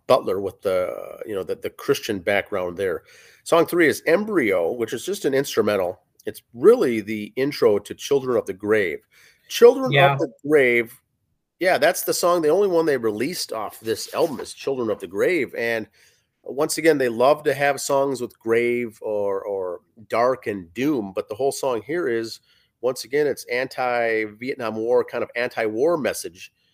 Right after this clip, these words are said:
Speaker 1: and what to do. Not just, these aren't just hippies, uh, saying we wanna get into love and, and, uh, let's have love and hippies and smoke some weed. But these guys are giving, you know, action,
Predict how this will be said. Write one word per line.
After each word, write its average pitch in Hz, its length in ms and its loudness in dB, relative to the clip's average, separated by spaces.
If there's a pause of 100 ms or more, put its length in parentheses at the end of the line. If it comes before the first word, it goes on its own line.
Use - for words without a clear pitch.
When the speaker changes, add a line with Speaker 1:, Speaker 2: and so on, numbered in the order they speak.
(240)
Speaker 1:
and 101 140 -10
what 117 240 -2
to - 100 -12
do. 135 480 0 (840)
Not 185 260 -4
just, - 280 -4 (340)
these 226 180 -6
aren't 285 200 2
just 196 240 2
hippies, 131 800 -4 (180)
uh, 101 600 -4
saying 147 260 2
we 139 80 4
wanna 143 200 0
get 139 160 2
into 131 220 0
love 117 500 2
and, 104 380 -2 (1160)
and, 131 420 6
uh, 117 280 4
let's 139 200 -6
have 135 160 2
love 139 340 4
and 123 80 0
hippies 147 380 -2
and 113 100 -10
smoke 147 300 -2
some 113 220 -4
weed. 139 340 -2
But 117 180 0
these 202 160 -6
guys 180 280 4
are 139 60 0
giving, 147 440 -2 (160)
you 127 100 0
know, 110 120 -2
action, - 380 -2